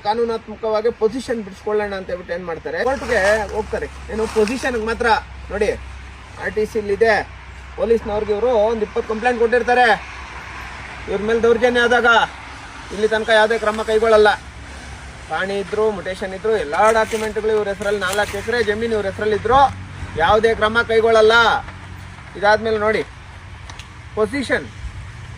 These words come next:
ಪೊಸಿಷನ್ ಅಲ್ಲಿ ಕೂಡ ಇವರೇ ಇದ್ರು.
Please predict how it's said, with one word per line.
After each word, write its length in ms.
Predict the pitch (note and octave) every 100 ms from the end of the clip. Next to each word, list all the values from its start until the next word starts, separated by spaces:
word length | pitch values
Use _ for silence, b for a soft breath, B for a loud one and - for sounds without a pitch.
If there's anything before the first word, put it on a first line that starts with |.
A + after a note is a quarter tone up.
| - - - - - - - - -
ಪೊಸಿಷನ್ 440 | A3 D4 C4+ C#4+
ಅಲ್ಲಿ 160 | C4+ B3+
ಕೂಡ 140 | C4+
ಇವರೇ 360 | C#4 B3 B3+ A#3
ಇದ್ರು. 500 | G3+ A3+ G#3+ D#3+